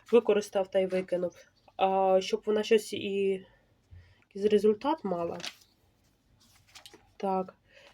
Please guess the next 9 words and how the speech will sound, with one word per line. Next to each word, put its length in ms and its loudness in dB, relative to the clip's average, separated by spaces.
Вітаміни 580 4
омега-три 840 2
можна 360 -2
придбати, 600 0
е, 400 2
шістсот 400 -4
сімдесят 360 2
дев'ять 340 -4
гривень. 380 4